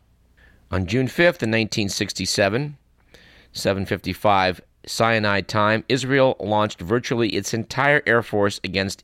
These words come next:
Egyptian airfields, destroying within eighty minutes the majority of Egypt's air power. On the ground, tanks pushed out in three directions across the Sinai toward the Suez Canal.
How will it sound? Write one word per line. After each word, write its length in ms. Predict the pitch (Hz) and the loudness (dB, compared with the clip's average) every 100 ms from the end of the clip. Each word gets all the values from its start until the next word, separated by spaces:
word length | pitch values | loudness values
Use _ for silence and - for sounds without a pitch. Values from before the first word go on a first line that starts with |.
| - | -8
Egyptian 500 | 92 113 - 117 107 - | -2 -2 0 -4 -2 -2
airfields, 640 | 104 - 95 87 85 - - - - - | -2 -2 -2 -2 -4 -8 -20 -20 -20 -8
destroying 600 | - - 175 156 104 87 | -4 0 2 4 4 0
within 300 | - 101 143 | -4 0 0
eighty 260 | 107 107 98 | 2 0 0
minutes 320 | 95 101 101 | -2 -4 -4
the 80 | 110 | -4
majority 640 | 107 101 113 110 104 - | -4 0 2 2 2 0
of 120 | 107 | -2
Egypt's 460 | 69 95 98 92 - - | -4 -4 -4 -6 -6 -2
air 300 | 90 90 85 - | 0 0 -2 -4
power. 440 | 98 85 60 - - - - - - - | -2 -2 -4 -10 -18 -20 -20 -20 -10 -2
On 120 | 110 | 0
the 80 | 110 | 2
ground, 400 | 127 139 170 - _ | 4 4 2 -2 _
tanks 360 | - 131 131 - - | -2 0 0 -6 -4
pushed 260 | - 139 - | -2 0 2
out 240 | 120 117 | 2 2
in 80 | 101 | -4
three 220 | 92 135 | -4 -2
directions 560 | 127 120 117 - 110 101 | 0 2 0 -2 -6 -6
across 380 | - - 104 101 | -6 0 0 0
the 80 | - | -4
Sinai 520 | - 117 117 117 113 | 0 2 2 2 0
toward 380 | - 113 113 101 | 0 0 0 0
the 80 | 98 | -4
Suez 440 | - 101 92 90 | -2 0 0 -2
Canal. 480 | - 90 71 50 | -4 -4 -4 -6